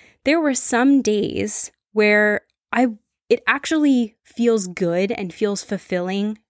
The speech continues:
to dress up. Even though I had nowhere to go, even if I didn't have any one-on-one calls, even if I had no reason to be on video that day, I realized, you know what, actually, there are some days where I just wanna look nice, like, because it makes me feel good. It,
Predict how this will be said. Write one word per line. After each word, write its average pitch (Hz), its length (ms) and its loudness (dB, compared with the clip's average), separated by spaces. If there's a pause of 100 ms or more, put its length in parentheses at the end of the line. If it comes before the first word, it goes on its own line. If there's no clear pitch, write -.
to 226 540 2 (140)
dress - 300 -6
up. - 280 -10 (480)
Even 262 200 4
though 294 80 2
I 285 40 2
had 254 160 2
nowhere 214 200 2
to 202 80 2
go, 170 560 -2
even 247 200 2
if 294 120 0
I 269 60 4
didn't 208 240 -2
have 202 140 -6
any 196 140 0
one-on-one 170 560 -6
calls, 165 460 -4
even 226 240 4
if 277 100 0
I 262 60 2
had 247 140 4
no 208 200 2
reason 226 320 4
to 214 60 4
be 196 120 0
on 190 200 2
video 175 520 -2 (340)
that 165 200 0
day, 202 320 -4 (240)
I - 80 -2
realized, 240 540 4
you 254 60 4
know 285 80 2
what, 294 120 -2
actually, 247 300 -2
there 269 200 -2
are 427 40 2
some 240 340 4
days 202 380 2
where 180 260 0 (420)
I 254 120 -4
just - 240 -4
wanna 220 480 -2 (280)
look 190 380 -4 (420)
nice, 170 400 -6
like, 247 140 0
because 269 300 2
it 247 100 2
makes 240 240 2
me 240 100 4
feel 254 320 2
good. - 200 -4
It, - 140 -6